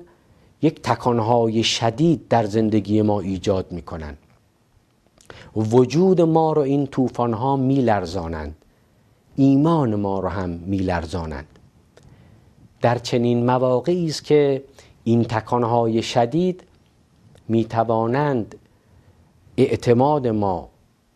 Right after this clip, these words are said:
ایمان ما رو نسبت به رحمت خداوند، م، زیر سوال ببرند، یعنی در ما ایجاد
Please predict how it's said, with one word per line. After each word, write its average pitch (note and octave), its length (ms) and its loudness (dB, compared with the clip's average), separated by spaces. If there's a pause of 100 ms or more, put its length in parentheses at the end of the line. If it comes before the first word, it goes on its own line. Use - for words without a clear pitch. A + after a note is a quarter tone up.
(760)
ایمان C3 680 4
ما A2+ 280 2
رو G2 180 -2
نسبت A2+ 680 -2
به B2+ 100 4
رحمت B2 580 0
خداوند، A#2+ 880 0 (880)
م، G2+ 600 0
زیر G2+ 320 0
سوال A2 460 0
ببرند، E2 560 -8
یعنی A#2+ 360 -4
در B2 220 -2
ما C3 220 -2
ایجاد A#2 520 0